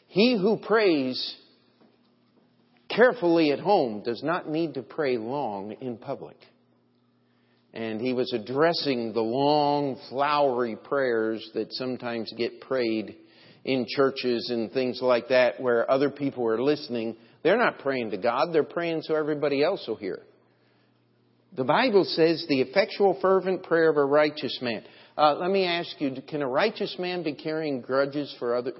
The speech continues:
toward other people and still be righteous? No. Can a righteous man not have his heart established in the Word of God, looking for the second coming of the Lord?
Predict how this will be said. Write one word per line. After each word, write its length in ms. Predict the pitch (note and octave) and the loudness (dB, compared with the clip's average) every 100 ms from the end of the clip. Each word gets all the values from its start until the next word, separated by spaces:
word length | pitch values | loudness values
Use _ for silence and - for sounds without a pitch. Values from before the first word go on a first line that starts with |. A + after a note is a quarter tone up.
| - | -4
toward 220 | C#3 B2+ | -2 -2
other 200 | B2 B2+ | -2 -4
people 440 | - C3 - C3 | -4 -10 -8 -8
and 100 | A#2 | -8
still 220 | - A#2+ A#2+ | -10 -10 -6
be 160 | A#2+ | -6
righteous? 440 | A2 A#2 A#2+ C3 - - G2+ | -2 -4 -4 -12 -14 -20 -18
No. 220 | E2+ - _ _ _ _ _ _ _ _ _ _ _ _ _ _ _ _ _ _ _ | -18 -18 _ _ _ _ _ _ _ _ _ _ _ _ _ _ _ _ _ _ _
Can 120 | - C3 | -4 -2
a 80 | |
righteous 480 | A#2 D#3+ G3 F#3 - | 2 2 2 -2 -4
man 300 | E3+ D#3+ C#3 | -4 -2 -2
not 240 | B2+ D3 C#3+ | -2 -2 -2
have 220 | C#3+ C3+ | -6 -4
his 200 | C#3+ B2+ | -6 -8
heart 260 | - D3 C3+ | 0 0 0
established 720 | - - C#3+ D3+ C3 B2+ B2+ C#3+ | -6 2 4 4 4 0 0 -2
in 140 | C3+ | -2
the 60 | B2 | 0
Word 300 | B2+ C3+ B2 | 2 2 0
of 120 | A#2 | -2
God, 340 | C3 C3 - | -2 -2 -4
looking 340 | C#3 C#3 C#3+ C3 | -6 -6 -8 -8
for 140 | B2+ | -8
the 120 | A#2 | -8
second 440 | A2 C#3 - C3 - | -8 -10 -8 -10 -8
coming 280 | C3 B2 A#2 | -8 -8 -8
of 60 | |
the 60 | A2+ | -6
Lord? 260 | A#2 B2 | -4 -4